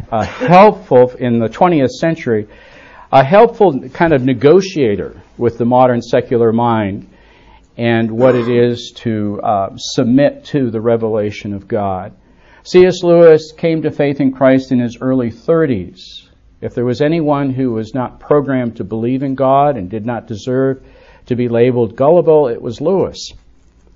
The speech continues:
As he writes in his book, Surprised by Joy, "The things I assert most vigorously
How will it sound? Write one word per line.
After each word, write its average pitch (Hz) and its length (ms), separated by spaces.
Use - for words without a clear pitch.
As - 80
he 135 80
writes 156 520
in 120 160
his 120 360
book, 123 240
Surprised 135 480
by 120 140
Joy, 147 580
"The 139 100
things 233 320
I 202 100
assert 180 400
most 151 260
vigorously 196 840